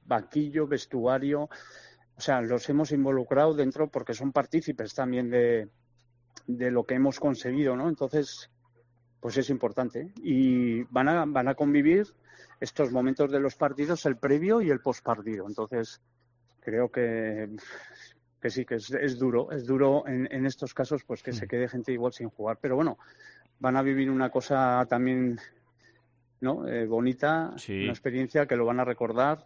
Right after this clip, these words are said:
Speaker 2: Y, y también esa
Speaker 1: Y
Speaker 2: unión que comentas seguro que, que os hace tener, eh, e-, esa posibilidad que, que se puede dar, pues que estéis un poquito más cerca. Oye, para terminar, Vicente, eh, cambiáis Sarri-Guren por Mutilvera, no es novedad, ya lo hicisteis la ronda anterior. Eh, no sé si os implica algún cambio más y, por otro lado,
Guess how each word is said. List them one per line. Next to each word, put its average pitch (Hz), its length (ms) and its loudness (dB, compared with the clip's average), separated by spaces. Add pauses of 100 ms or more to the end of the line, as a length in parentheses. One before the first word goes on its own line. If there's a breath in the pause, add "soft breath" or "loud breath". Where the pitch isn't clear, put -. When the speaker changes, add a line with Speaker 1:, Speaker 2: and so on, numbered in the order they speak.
Speaker 2:
Y, 113 240 -2
y 113 60 -2
también 104 260 0
esa 117 160 -2
Speaker 1:
Y 113 60 4
Speaker 2:
unión 110 180 2
que 113 100 -4
comentas 110 380 0
seguro 107 260 -2
que, 98 360 0
que 110 100 -4
os 104 80 -4
hace 117 160 -6
tener, 123 380 2 (260 soft breath)
eh, 110 420 4
e-, 156 440 0
esa 165 200 6
posibilidad 160 640 6
que, 147 220 4
que 139 80 -2
se 151 140 4
puede 151 200 8
dar, 180 240 10
pues 170 180 0
que 120 100 0
estéis 131 240 0
un 123 100 0
poquito 113 260 -2
más 95 140 -2
cerca. 131 260 0 (220 loud breath)
Oye, 156 180 6
para 160 140 6
terminar, 147 340 6
Vicente, 165 440 4 (260 loud breath)
eh, 117 280 6 (540)
cambiáis 123 460 4
Sarri-Guren 135 500 4
por 127 260 6
Mutilvera, 135 540 6
no 131 240 4
es 117 120 2
novedad, 127 380 6
ya 135 120 -2
lo 131 60 2
hicisteis 120 280 -2
la 120 60 2
ronda 117 180 2
anterior. 135 400 4 (260 loud breath)
Eh, 120 180 2
no 131 140 2
sé 156 120 0
si 156 60 2
os 143 100 2
implica 143 300 2
algún 131 180 2
cambio 131 240 2
más 180 240 2
y, 147 80 0
por 135 160 2
otro 143 160 4
lado, 151 200 6